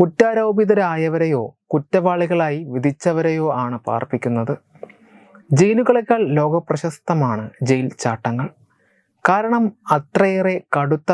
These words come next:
സുരക്ഷാ സംവിധാനങ്ങൾ മറികടന്നുള്ള ജയിൽ ചാട്ടങ്ങൾ പലപ്പോഴും അതീവ അപകടകരമാണ് എന്നത് തന്നെ. ലോകത്തിലെ ഏറ്റവും വലിയ ജയിൽ ചാട്ടം നടന്ന ജയിൽ എന്ന നാണം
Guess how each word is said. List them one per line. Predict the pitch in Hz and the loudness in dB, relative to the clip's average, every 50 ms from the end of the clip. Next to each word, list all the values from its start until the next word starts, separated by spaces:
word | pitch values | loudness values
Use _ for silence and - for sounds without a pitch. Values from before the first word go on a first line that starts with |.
| 170 160 - | -2 -2 -2
സുരക്ഷാ | - 151 147 143 - - - 170 170 180 170 - - - | 0 0 0 0 0 0 0 0 0 0 -6 -12 -6 -4
സംവിധാനങ്ങൾ | 160 156 151 160 151 160 160 160 160 160 151 147 135 131 | -2 0 2 0 0 0 -2 -2 -2 -2 -2 -2 -2 -2
മറികടന്നുള്ള | 135 139 147 147 165 156 160 160 160 151 151 151 151 139 127 | -2 -2 -2 0 0 -2 -2 -2 -2 -2 -2 -2 -2 -2 -2
ജയിൽ | 131 131 139 143 - | -2 -2 -2 -2 0
ചാട്ടങ്ങൾ | 160 147 143 - 151 143 131 110 - - _ _ _ _ _ _ _ - - _ _ _ _ | -2 -2 -2 -2 -2 -2 -2 -4 -6 -12 _ _ _ _ _ _ _ -20 -20 _ _ _ _
പലപ്പോഴും | 156 156 170 180 180 _ - 196 190 180 175 165 147 - - 135 | 0 0 0 -2 0 _ 2 2 2 2 0 -2 -4 -2 -2 0
അതീവ | 135 139 151 156 156 151 156 - - - 127 | 2 2 2 2 2 2 0 -2 -2 -6 -2
അപകടകരമാണ് | - 135 135 143 147 147 147 147 143 139 139 135 131 127 123 127 131 131 - - 131 | -2 -2 0 0 0 -2 -2 -2 -4 -4 -2 -4 -4 -4 -4 -4 -4 -6 -4 -4 -2
എന്നത് | 127 117 117 123 120 | 0 0 0 0 -2
തന്നെ. | 113 107 107 120 - - - - _ _ _ _ _ - - _ _ _ _ _ _ _ _ _ _ _ _ - | -4 -4 -4 -6 -6 -8 -16 -20 _ _ _ _ _ -20 -20 _ _ _ _ _ _ _ _ _ _ _ _ 2
ലോകത്തിലെ | 185 214 226 262 226 - 254 262 254 240 - - _ - 160 | 2 4 2 2 2 2 2 2 2 0 -4 -8 _ 0 0
ഏറ്റവും | 165 170 170 - 202 208 208 202 196 | 0 0 0 0 0 2 2 2 2
വലിയ | 190 185 190 185 165 139 | 2 2 0 0 0 0
ജയിൽ | 147 135 139 151 151 - | -2 -2 -2 -2 -2 -2
ചാട്ടം | 170 160 147 170 165 160 | -4 -2 -2 -4 -4 -2
നടന്ന | 156 151 151 151 156 151 139 120 | -2 -2 -2 -2 -2 -2 -2 -2
ജയിൽ | 135 131 135 143 160 165 - 143 | -2 0 0 0 -2 -4 -6 -6
എന്ന | 143 151 147 139 - - 135 127 | -4 -4 -4 -6 -8 -6 -4 -4
നാണം | 123 127 131 139 147 165 165 | -2 -2 -2 -2 -2 -2 -2